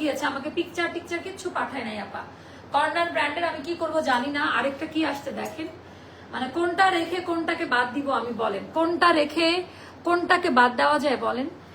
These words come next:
And এইটার স্টিচিং কোয়ালিটি আরো টপ নচ ক্যাটাগরিতে, বাটন দেওয়া এথনিকের। এই দুইটা হিট কোট দেখাবো, সবাই শুধু লেখেন শেয়ার ডান, সবাই শুধু শেয়ার করে লেখেন শেয়ার ডান। দুইটাই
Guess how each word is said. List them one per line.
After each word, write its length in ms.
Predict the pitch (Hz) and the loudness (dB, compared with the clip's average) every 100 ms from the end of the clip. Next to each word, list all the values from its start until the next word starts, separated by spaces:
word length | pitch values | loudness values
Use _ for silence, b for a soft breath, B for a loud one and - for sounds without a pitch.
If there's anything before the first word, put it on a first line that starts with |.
| B - | B -8
And 120 | 277 285 | -8 0
এইটার 220 | 294 330 339 285 | 0 2 -2 -2
স্টিচিং 320 | - 320 330 339 | -6 -6 -4 0
কোয়ালিটি 340 | 339 320 330 320 254 | 4 4 2 2 4
আরো 120 | 330 - | 4 0
টপ 140 | 233 254 | -4 -4
নচ 120 | 247 - | -6 -4
ক্যাটাগরিতে, 480 | 240 233 226 240 294 240 | -6 -4 -4 -4 -4 -2
বাটন 240 | 247 285 277 | -2 0 2
দেওয়া 140 | 254 277 247 | 2 2 -2
এথনিকের। 460 | 247 254 285 339 392 - B B B 254 | -2 -4 -2 -2 -2 -8 B B B -2
এই 80 | 262 | 2
দুইটা 220 | 311 320 311 | 2 4 4
হিট 140 | 302 311 | 4 2
কোট 120 | 349 277 269 | -2 0 0
দেখাবো, 300 | 262 339 370 359 | 2 0 0 0
সবাই 200 | 311 320 320 | 2 2 0
শুধু 160 | 330 311 269 | -2 2 2
লেখেন 260 | 269 359 311 | 2 -4 -6
শেয়ার 240 | 330 277 294 262 | 2 6 6 8
ডান, 200 | 254 233 202 - - B B B B - | 6 6 0 -12 -18 B B B B 2
সবাই 240 | 311 349 359 | 4 6 2
শুধু 160 | 370 381 - | -2 -4 2
শেয়ার 200 | 330 311 320 | 6 6 6
করে 140 | 349 330 | 0 2
লেখেন 260 | 269 269 349 349 | 2 0 -6 -2
শেয়ার 240 | 330 294 311 277 | 4 6 4 4
ডান। 180 | 302 403 427 B B B 220 | 2 0 -8 B B B -2
দুইটাই 300 | 320 339 370 | 0 6 8